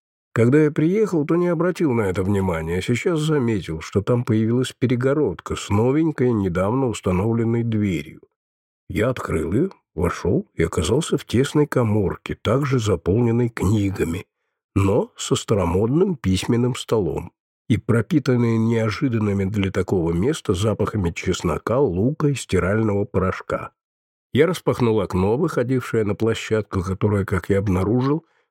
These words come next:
тоже подверглась переделке. Теперь это была веранда, где моя дочь держала всякую дребедень, нужную ей на кухне.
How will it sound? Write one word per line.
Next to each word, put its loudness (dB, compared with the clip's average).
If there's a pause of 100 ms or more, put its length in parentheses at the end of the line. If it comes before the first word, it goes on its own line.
(120)
тоже 2
подверглась 0
переделке. -2 (460)
Теперь 0
это 0
была 2
веранда, -2
где -4
моя -2
дочь 2
держала 0
всякую 0
дребедень, 0
нужную 0
ей 0
на 0
кухне. -8